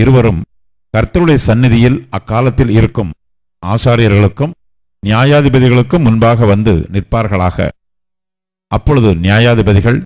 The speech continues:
நன்றாய் விசாரணை செய்ய கடவர்கள். சாட்சி கள்ளச்சாட்சி என்றும் தன் சகோதரன் மேல் அபாண்டமாய் குற்றம் சாட்டினான் என்றும் கண்டால், அவன் தன் சகோதரனுக்கு செய்ய நினைத்தபடியே அவனுக்கு செய்ய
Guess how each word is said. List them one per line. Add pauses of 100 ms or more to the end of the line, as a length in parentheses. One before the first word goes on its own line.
(500)
நன்றாய்
விசாரணை
செய்ய (100)
கடவர்கள். (720)
சாட்சி (100)
கள்ளச்சாட்சி
என்றும் (720)
தன்
சகோதரன்
மேல் (140)
அபாண்டமாய்
குற்றம்
சாட்டினான் (260)
என்றும்
கண்டால், (1000)
அவன்
தன்
சகோதரனுக்கு (240)
செய்ய
நினைத்தபடியே (600)
அவனுக்கு
செய்ய